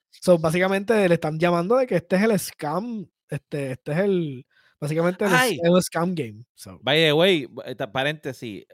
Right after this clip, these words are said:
Speaker 2: eh, hablando de esto, volviendo al primer tema, un premio que sí me gustó mucho fue el de Cyberpunk.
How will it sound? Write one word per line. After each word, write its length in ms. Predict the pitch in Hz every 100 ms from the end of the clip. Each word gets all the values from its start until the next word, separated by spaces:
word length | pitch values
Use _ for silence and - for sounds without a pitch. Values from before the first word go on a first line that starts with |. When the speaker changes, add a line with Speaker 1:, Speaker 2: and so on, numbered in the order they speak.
| 95
Speaker 2:
eh, 320 | - 113 113
hablando 380 | 107 107 113 131
de 100 | 147
esto, 380 | 151 - 135 123
volviendo 420 | 120 101 110 113
al 60 | 131
primer 340 | - 143 143 127
tema, 420 | 139 139 127 110
un 340 | 139 143 151
premio 300 | 143 156 160
que 100 | 156
sí 140 | 147 151
me 100 | 143
gustó 280 | 143 - 147
mucho 300 | 143 143 143
fue 320 | 131 131 123
el 160 | 123 120
de 300 | 123 123 117
Cyberpunk. 760 | - 113 104 90 95 98 92